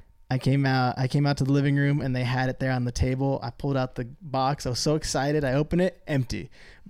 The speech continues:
It says, "Display case only." <laughs> They made me wait till the end of the day to get the real game. <laughs>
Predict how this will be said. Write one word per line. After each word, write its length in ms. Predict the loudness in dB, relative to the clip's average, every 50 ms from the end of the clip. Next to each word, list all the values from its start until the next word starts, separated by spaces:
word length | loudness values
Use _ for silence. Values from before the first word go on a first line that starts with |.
| -6 -4 -2 0 0
It 60 | 4
says, 220 | 6 8 6 6
"Display 440 | 6 4 2 2 4 4 6 6 8
case 300 | 8 8 10 10 8 8
only." 160 | 8 6 6 4
<laughs> 80 | 2 2 4 4 2 2 2 -2 -4 -4 -8 -12 -10 -8 -6 -4 -4 -4 -4 -6 -8 -12 -12 -12 -12 -14 -12 -6 -2 0 0 0 0 4 6 6 6 8 8 6 8 8 8 8 8 8
They 120 | 8 10
made 140 | 10 10 10
me 100 | 10 10
wait 260 | 10 10 10 10 8
till 100 | 8 8 8
the 120 | 10 10
end 100 | 10 8
of 60 | 8
the 80 | 6 4
day 240 | 4 6 6 6 6
to 80 | 4
get 140 | 2 2 2
the 100 | 4 4
real 180 | 6 6 6 6
game. 360 | 4 4 4 6 6 8 8 6
<laughs> 60 | 6